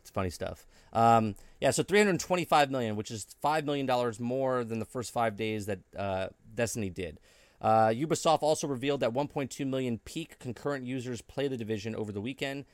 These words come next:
and over a hundred million hours have been played for the first week. Uh, these engagements, uh, numbers translate to the highest ever to Ubisoft title, according,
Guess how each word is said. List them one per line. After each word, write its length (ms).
and 120
over 180
a 60
hundred 260
million 240
hours 460
have 100
been 140
played 360
for 100
the 60
first 360
week. 400
Uh, 260
these 160
engagements, 800
uh, 140
numbers 640
translate 460
to 100
the 80
highest 440
ever 280
to 160
Ubisoft 460
title, 340
according, 560